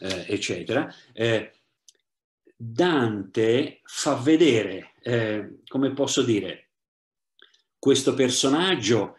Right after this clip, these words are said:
che sì, ha vinto la sua battaglia, vive ancora nel suo tesoro, eccetera, ma l'ha fatto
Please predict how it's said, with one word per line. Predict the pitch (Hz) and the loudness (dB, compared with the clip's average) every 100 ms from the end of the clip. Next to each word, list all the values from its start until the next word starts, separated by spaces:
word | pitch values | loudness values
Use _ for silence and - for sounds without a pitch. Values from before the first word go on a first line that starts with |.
| - | -10
che | 185 | -6
sì, | 180 170 117 | 0 2 2
ha | 98 | 2
vinto | 120 120 127 120 117 | 2 4 4 2 -2
la | 104 | -2
sua | - 113 | -2 -6
battaglia, | 90 - - 67 - 73 67 - _ _ _ | -6 -12 -10 -10 -10 -12 -14 -16 _ _ _
vive | 92 92 120 113 | -14 -2 2 2
ancora | 107 104 113 110 101 | 2 -2 -2 -2 -4
nel | 92 | -8
suo | - 98 | -8 -10
tesoro, | 95 92 85 | -8 -10 -12
eccetera, | - - _ _ _ | -14 -20 _ _ _
ma | 131 127 | -6 -4
l'ha | 117 | -4
fatto | 127 139 147 - - 135 131 | -2 -2 -4 -6 0 0 0